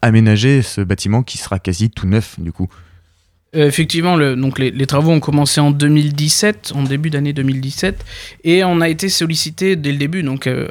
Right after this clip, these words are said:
Speaker 2: avec, euh, Mégane, euh, qui était à l'époque vice-présidente étudiante, euh, avec moi, euh, on a été sollicité, euh, sur tout ce qui était local associatif. Pour ce,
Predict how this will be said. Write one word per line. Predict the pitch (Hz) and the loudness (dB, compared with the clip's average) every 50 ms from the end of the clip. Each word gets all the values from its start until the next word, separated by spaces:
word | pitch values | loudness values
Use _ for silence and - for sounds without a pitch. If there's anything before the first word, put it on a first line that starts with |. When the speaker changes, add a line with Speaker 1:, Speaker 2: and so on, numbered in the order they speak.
| - - | -10 -10
Speaker 2:
avec, | - - 139 135 135 131 - - | -10 -8 -4 -4 -4 -4 -2 -2
euh, | 131 127 127 123 120 120 123 120 120 120 | 0 0 0 0 0 0 0 0 0 2
Mégane, | 123 127 131 135 135 147 147 147 143 135 120 | 4 4 4 4 4 4 4 4 4 4 2
euh, | 117 117 120 | 0 -2 -4
qui | 120 - - - 120 | -6 -8 -6 -4 -4
était | 123 - - 139 135 120 | -2 0 0 0 0 0
à | - - - 127 | 0 -2 -2 -2
l'époque | 127 127 131 147 143 139 | -2 -2 -2 -2 -2 -2
vice-présidente | 131 127 127 - - 131 127 127 127 135 131 127 | -4 -4 -6 -6 -4 -4 -2 -2 0 0 0 -2
étudiante, | 131 123 - 127 131 135 139 131 - - | -2 -6 -4 -2 0 2 0 0 -2 -6
euh, | - - - - | -8 -8 -8 -6
avec | - 123 123 127 123 - | -4 -2 -2 -2 0 2
moi, | 185 208 226 220 - - - - - - - _ - - | 2 2 2 2 -2 -14 -18 -18 -18 -20 -20 _ -14 -6
euh, | 147 143 | -2 0
on | 143 147 | 2 2
a | 151 | 2
été | 156 156 190 | 0 0 0
sollicité, | 190 - - 175 175 160 - 165 160 - 208 233 226 226 226 202 - - | 0 0 0 0 -2 -2 -2 -4 -4 0 0 2 2 2 2 0 -2 -2
euh, | 151 151 151 | -2 0 0
sur | 143 - - - 175 165 | 0 -2 -2 -2 -4 -4
tout | - - 202 | -4 -4 -4
ce | 190 - | -4 -2
qui | - 160 | -2 -2
était | 156 160 190 202 | 0 0 0 0
local | 185 170 165 - 185 170 | 2 0 0 0 0 0
associatif. | 165 156 160 156 - 135 131 - 160 180 - - _ - _ _ _ _ _ - | 0 -2 -2 -4 -4 -4 -6 -6 -8 -10 -10 -14 _ -20 _ _ _ _ _ -8
Pour | - 151 | -8 -6
ce, | - - 147 | -4 0 2